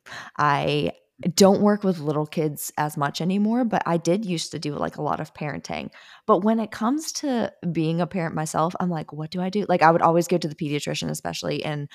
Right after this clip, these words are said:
my daughter's first year of life, and just be like, "I don't know. Like, is this normal? What is the developmental milestone?" Even though, like, if I was in, like, my psychologist seat, I could tell you those things.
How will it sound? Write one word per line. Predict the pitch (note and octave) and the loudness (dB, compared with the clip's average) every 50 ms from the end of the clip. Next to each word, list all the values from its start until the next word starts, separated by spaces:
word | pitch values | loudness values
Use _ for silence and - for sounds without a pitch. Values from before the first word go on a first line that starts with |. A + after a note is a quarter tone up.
| - - - - - | -16 -20 -16 -8 -2
my | D#3 D#3+ | -2 0
daughter's | D3+ C#3+ C#3 C#3+ D3 D3 | 2 0 0 -2 -4 -6
first | - - D3 D#3 - - - | -6 -8 -8 -8 -8 -6 -4
year | D3 C#3+ | -4 -4
of | C#3+ - - | -4 -4 -2
life, | D3 C#3+ D3 D3 C#3+ - _ - - - - - - - _ - | 0 0 0 0 -2 -4 _ -20 -20 -20 -20 -20 -20 -12 _ 0
and | E3+ E3+ D#3+ D3+ D3 C#3+ | 2 2 2 2 0 -2
just | - D3+ - - | -4 -6 -4 -2
be | D#3 | -2
like, | D3+ D3+ D3 - - - - _ - - | -2 -2 -2 -4 -10 -16 -8 _ 6 8
"I | A3 | 8
don't | G#3+ G3 E3 | 8 8 8
know. | F#3+ F3 D#3 D3+ | 6 6 6 6
Like, | D#3 D#3 D3+ - - - - _ - | 4 2 0 -2 -8 -20 -10 _ 0
is | F#3+ D#3+ | 2 4
this | F#3+ F#3 - | 4 2 4
normal? | F3 F3+ G3 G#3 G3+ F#3+ F#3 F#3 F#3 - B3+ G#3+ | 4 2 4 4 6 4 4 2 0 -4 -8 -2
What | - F#3 G3+ G3+ | 2 4 4 4
is | F3+ | 4
the | F#3 F3+ | 2 2
developmental | E3+ F3 F3+ F3 D#3+ D#3+ E3 D#3 F3 | 4 4 4 4 4 4 2 0 2
milestone?" | E3 D3+ D3 D#3 D#3 - - - | 2 2 2 2 0 -4 -4 0
Even | G3 A3 G#3 A#3 A3+ A3 | 2 4 6 6 6 6
though, | G#3 G#3 G3+ G3 | 6 6 4 2
like, | F3+ F#3 D#3+ D3+ D3 - - - _ _ - - _ _ _ _ _ _ _ _ _ _ _ _ _ _ _ - | 2 0 -2 -2 -4 -6 -10 -20 _ _ -20 -20 _ _ _ _ _ _ _ _ _ _ _ _ _ _ _ 4
if | A3 G#3+ - | 4 6 8
I | G3+ F3+ F#3+ | 8 8 8
was | F#3 F#3 F3+ D#3+ - - - _ _ _ - | 8 6 4 4 2 -4 -12 _ _ _ 0
in, | F#3 F#3 F3 F#3 F3+ D#3 | 2 2 4 4 2 2
like, | D#3 D3 - | 0 -2 -2
my | F3 D3+ | -2 -2
psychologist | C#3+ - - D3 - - - G#3+ G#4 G#3+ - B2+ - - | -2 0 -2 -2 0 2 2 2 2 2 2 0 0 0
seat, | - D3+ D3 D3 F3+ - - - | -2 -2 -2 -2 -2 -4 -2 -2
I | - F3 | -2 -2
could | F3 - - - G#3 F#3 F#3 | -2 -4 -6 -6 -4 -4 -4
tell | - - A3 A#3 A#3 | -4 -4 -4 -4 -4
you | F#3 C#3+ C#3+ | -4 -6 -6
those | - B1+ D2+ - - | -4 -6 -6 -6 -6
things. | - - C#2 C#2 - E2 D#2+ - | -8 -8 -6 -6 -6 -6 -6 -8